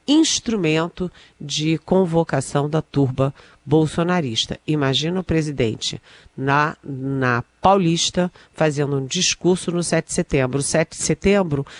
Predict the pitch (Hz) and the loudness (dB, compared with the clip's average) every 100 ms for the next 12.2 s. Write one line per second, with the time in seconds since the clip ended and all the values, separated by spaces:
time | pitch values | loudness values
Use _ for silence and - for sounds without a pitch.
0 | - 156 175 - 180 175 175 - 185 175 | -4 2 2 4 2 0 -2 -2 0 2
1 | 143 131 - 135 - - - - 147 147 | 0 0 -6 -14 -16 -20 -14 -2 0 2
2 | 160 - 160 147 147 175 - 165 156 156 | 2 2 2 2 2 0 2 0 0 -2
3 | - 151 147 147 139 208 220 - - 208 | 2 2 2 2 2 2 0 -4 2 2
4 | - 170 170 180 233 - - 156 139 131 | 4 2 4 4 0 0 2 2 2 -2
5 | - - - - 156 165 220 254 - - | -6 -12 -20 -6 0 2 2 0 -8 -6
6 | - 196 247 - 185 - 180 - 156 143 | 0 0 0 -6 -4 -2 -2 0 0 0
7 | 147 165 185 - 156 143 147 160 160 165 | -2 0 -2 -2 0 4 4 4 2 4
8 | 151 160 180 - 226 - - - - - | 6 4 2 -4 -6 -6 -16 -20 -12 -2
9 | 160 160 160 175 170 156 165 147 156 170 | 0 0 2 2 4 4 4 4 2 4
10 | 196 220 196 165 151 151 160 175 180 170 | 2 2 0 0 2 4 4 4 2 2
11 | 170 165 156 156 180 185 190 185 156 135 | 2 0 -2 2 2 2 0 2 2 4
12 | 131 131 | 2 0